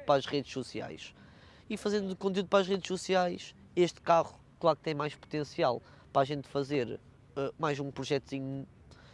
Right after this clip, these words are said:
mas seria forjar, eh, o, o motor. Seria forjar para fazer mais de quinhentos e cinquenta cavalos, isso,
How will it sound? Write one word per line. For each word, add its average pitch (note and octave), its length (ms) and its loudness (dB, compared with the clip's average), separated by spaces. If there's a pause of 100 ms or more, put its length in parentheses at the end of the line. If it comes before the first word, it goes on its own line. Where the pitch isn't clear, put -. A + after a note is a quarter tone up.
(140)
mas D#3 380 4
seria D3 400 2
forjar, B2+ 500 -2
eh, A2+ 200 -4 (680)
o, C3 100 -8 (200)
o C#3 100 -6
motor. A#2+ 320 -6 (280)
Seria C3 280 -4
forjar C3+ 460 0 (240)
para B2+ 100 0
fazer B2+ 340 -2
mais A#2+ 460 -6
de A2+ 280 -6 (320)
quinhentos C3 320 -6
e B2 60 -8
cinquenta A#2+ 420 -6
cavalos, B2 800 0 (160)
isso, D3 360 -6